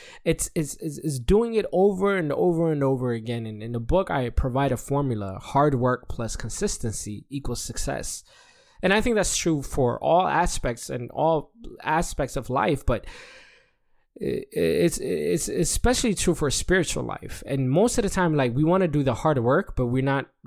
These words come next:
good at consistency. And we wonder why we're not successful our, our, at our, uh, spiritual life.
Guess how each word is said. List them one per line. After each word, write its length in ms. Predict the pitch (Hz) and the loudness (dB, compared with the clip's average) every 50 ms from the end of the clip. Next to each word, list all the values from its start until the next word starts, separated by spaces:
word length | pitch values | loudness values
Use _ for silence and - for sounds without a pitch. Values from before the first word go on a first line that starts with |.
| 127 127 | -10 0
good 180 | 123 139 135 | 2 2 4
at 120 | 131 123 113 | 2 0 -2
consistency. 640 | - - - - 175 185 - - 143 - - 156 | -4 -4 -2 -2 -2 -2 -2 -2 -4 -4 -2 -4
And 100 | 143 135 | -4 -2
we 120 | 127 139 139 | 0 0 0
wonder 420 | 135 156 233 339 320 254 156 131 | 0 0 -2 -2 0 0 0 0
why 160 | 120 123 123 | 0 0 0
we're 180 | 120 120 123 123 | 0 -2 -2 -4
not 160 | 131 127 120 | -4 -4 -4
successful 520 | - - 113 - - 131 123 - - - 113 | -6 -8 -8 -6 -6 -6 -6 -6 -6 -6 -6
our, 220 | 104 101 98 - - | -6 -6 -6 -8 -8
our, 260 | - 113 110 104 - _ _ - | -6 -6 -6 -6 -10 _ _ -8
at 180 | - 123 113 | -6 -6 -4
our, 400 | 110 113 113 113 113 107 98 90 | -4 -4 -4 -4 -4 -4 -6 -6
uh, 200 | 92 101 95 - - | -8 -10 -10 -10 -8
spiritual 480 | - - - 120 107 107 - 113 107 | -8 -4 -4 -4 -4 -4 -8 -10 -10
life. 340 | 107 101 98 101 - - - | -10 -10 -12 -12 -14 -14 -16